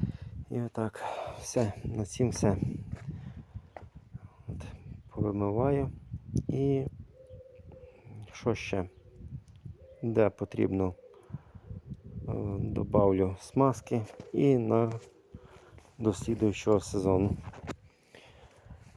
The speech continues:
От, сезон, як кажуть, не за горами. Ну, побачимо, як далі буде. Ось так. Ну і, звісно ж, буде відмиватися ще фреза. От, що по фрезі,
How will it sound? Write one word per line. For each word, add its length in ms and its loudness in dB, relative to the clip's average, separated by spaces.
От, 280 -8
сезон, 520 2
як 140 -8
кажуть, 400 0
не 120 6
за 120 4
горами. 460 2
Ну, 260 -6
побачимо, 520 0
як 140 2
далі 260 0
буде. 320 4
Ось 140 -14
так. 420 -4
Ну 480 0
і, 40 -4
звісно 420 -4
ж, 180 -16
буде 480 -2
відмиватися 720 -2
ще 180 -8
фреза. 440 -2
От, 160 -4
що 240 -14
по 120 0
фрезі, 480 0